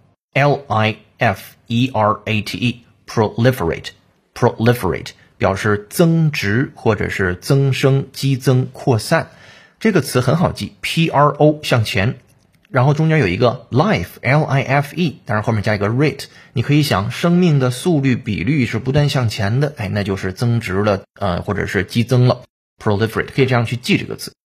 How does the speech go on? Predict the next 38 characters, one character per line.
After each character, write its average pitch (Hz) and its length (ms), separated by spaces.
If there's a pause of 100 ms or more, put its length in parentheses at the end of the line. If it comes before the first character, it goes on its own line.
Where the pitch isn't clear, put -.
(160)
我 131 60
们 147 60
来 165 60
造 160 160
一 - 20
个 156 80
句 151 160
子， - 140 (140)
说 180 180
过 214 180
去 190 160
一 165 80
年 127 160
以 101 60
来， 76 240 (360)
论 208 260
及 123 220
这 240 140
一 131 140
问 107 220
题 98 160
的 92 140
书 127 240
和 - 240
文 95 180
章 117 320
大 131 200
量 92 160
的 - 100
涌 - 220
现。 - 240 (260)
Books 151 240
and 123 180
articles 110 600
on 127 220
the 110 120
subject - 580
have 107 200